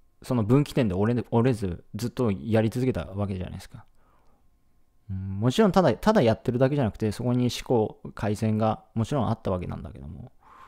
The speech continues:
うん。まあ、なんかね、前提条件がみんななんか、ここはないんですよね。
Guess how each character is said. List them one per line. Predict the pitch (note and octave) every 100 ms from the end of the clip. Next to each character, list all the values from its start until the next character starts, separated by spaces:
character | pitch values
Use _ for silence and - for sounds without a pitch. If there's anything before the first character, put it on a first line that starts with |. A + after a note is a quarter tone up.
| - - _ _ _ _
う | G#2
ん。 | F#2 F#2 G#2 G#2+ G#2 _ _ _ _ _ _ _ - - - -
ま | C3+ D3
あ、 |
な | C3+
ん |
か | G2+
ね、 | G2+ F#2+ G2+
前 | C#3+
提 | D#3 F3
条 | E3+ F3
件 | C3
が | F#2
み | F#2 B2+
ん | D3
な |
な | D3
ん | C#3+
か、 | - F#2+ -
こ | C#3+ C3+
こ | F#3
は | F#3
な | F#3
い |
ん | E3+
で |
す | -
よ | F#2
ね。 | G#2+